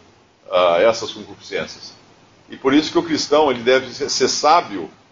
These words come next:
ah, enquanto ele anda no mundo, entendendo que as coisas do mundo, hoje,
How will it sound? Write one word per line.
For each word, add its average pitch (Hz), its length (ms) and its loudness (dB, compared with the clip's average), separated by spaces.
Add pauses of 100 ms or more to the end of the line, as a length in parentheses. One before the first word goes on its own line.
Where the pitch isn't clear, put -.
(320)
ah, 107 140 0
enquanto 127 320 -2
ele 120 140 0
anda 120 120 2
no 107 140 -2
mundo, 120 460 -2 (420)
entendendo 143 680 2
que 131 360 0 (200)
as 127 180 -2
coisas 190 460 2
do 120 120 2
mundo, 120 560 -2 (560)
hoje, 147 560 4